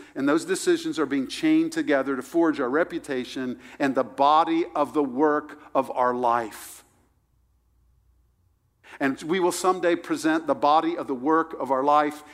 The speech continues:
and we make our decisions, and then our decisions make us. We will present the body of our work to the Lord. That will be our work. And it will be judged. Who was it for?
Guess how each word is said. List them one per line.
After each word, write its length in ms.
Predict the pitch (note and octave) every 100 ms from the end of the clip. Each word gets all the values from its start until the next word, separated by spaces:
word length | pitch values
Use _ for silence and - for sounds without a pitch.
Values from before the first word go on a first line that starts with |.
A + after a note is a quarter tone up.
| -
and 120 | -
we 100 | A#2+
make 220 | F3 E3
our 100 | E3+
decisions, 520 | D#3 D#3+ F3+ D3+ D#3 C#3
and 80 |
then 100 | D3
our 60 | D#3
decisions 520 | C#3+ C#3+ D#3+ D3+ C#3+
make 260 | D3 D3 D3+
us. 340 | D3 C#3+ - - - -
We 100 | D3+
will 80 | C#3
present 420 | - C#3+ D3 E3+
the 60 | F3+
body 300 | D3+ D#3 D#3
of 100 | C3+
our 120 | C#3
work 220 | C3+ D3
to 80 | D3
the 120 | C#3+
Lord. 240 | D#3 E3 D#3+
That 100 | F3
will 80 | D#3
be 180 | D#3+ D#3+
our 300 | D#3 D3 D3
work. 460 | C#3+ A#3 G3 - - _ _ _ _ _ _ _ _ _ _ _ - D#3+
And 100 | E3
it 80 |
will 120 | G3+ G3
be 140 | G#3
judged. 720 | D3 G3+ A3 F#3+ C#3 - - _ _ _ _ _ _ _ _ _ _ -
Who 180 | G#3+
was 180 | F#3+ F3
it 100 | F#3
for? 580 | - G3+ G3+ F#3+ B2+